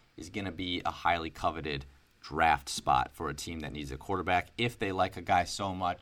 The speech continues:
they're like, "No, this is the only quarterback we want," then you gotta get ahead of the Carolina Panthers and the Atlanta Falcons at pick eight. So we'll see what the Giants do with their two top ten picks. All right, that is it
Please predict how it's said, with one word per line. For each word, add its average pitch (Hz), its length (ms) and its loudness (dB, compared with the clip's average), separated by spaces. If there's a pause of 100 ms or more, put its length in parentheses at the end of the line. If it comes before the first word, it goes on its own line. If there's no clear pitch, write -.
they're 92 120 -6
like, 76 180 -6
"No, 73 180 -8
this 76 200 -10
is 78 80 -14
the 76 100 -10
only 101 160 -6
quarterback 113 460 -2
we 110 80 -4
want," 107 320 0 (480)
then 95 100 -6
you 90 80 -4
gotta 85 180 4
get 80 140 -4
ahead 80 220 -4
of 73 80 -6
the 76 60 -8
Carolina 78 480 -2
Panthers 78 400 -8
and 92 420 0 (320)
the 90 100 -2
Atlanta 85 300 0
Falcons 82 420 -2
at 71 180 -4
pick 78 280 -6
eight. 76 280 -8 (260)
So - 160 -10
we'll 82 160 -4
see 87 320 -4
what 80 200 -6
the - 60 -10
Giants 76 400 -4
do 78 380 -6 (260)
with 85 140 -4
their 80 120 -2
two 78 340 -2
top 71 360 0
ten 73 240 -8
picks. - 320 -8
All 117 80 8
right, 104 200 4
that 165 200 8
is 139 200 2
it 139 320 4